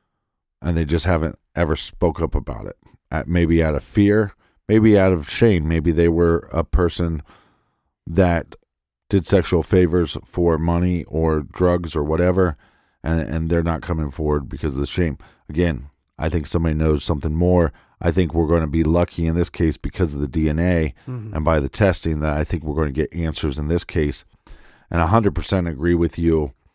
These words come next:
Speaker 1: on the Evans case. I think the, the intent probably was rape and murder, and they just never got to that because of his medical condition. But, but it's sad.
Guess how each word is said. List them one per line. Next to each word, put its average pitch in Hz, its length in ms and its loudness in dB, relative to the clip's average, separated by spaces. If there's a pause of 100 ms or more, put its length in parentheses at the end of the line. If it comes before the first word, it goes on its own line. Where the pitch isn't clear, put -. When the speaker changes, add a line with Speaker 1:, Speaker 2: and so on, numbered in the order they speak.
(420)
Speaker 1:
on 78 560 -2 (200)
the 82 120 0
Evans 82 320 2
case. 71 320 -6 (460)
I 131 160 6
think 87 420 -2 (340)
the, 85 200 0
the 82 160 0
intent 92 580 0
probably 92 340 2
was 82 560 -2 (920)
rape 87 440 4 (140)
and 80 180 -2
murder, 82 500 2 (800)
and 87 360 0 (140)
they 90 140 0
just 80 240 -4
never 73 200 0
got 85 300 0
to 85 120 -2
that 76 300 -2
because 76 300 -6
of 67 120 -8
his 69 200 -8
medical 78 760 0
condition. 73 640 -4 (640)
But, 90 320 0
but 110 120 6
it's - 180 0
sad. 113 480 2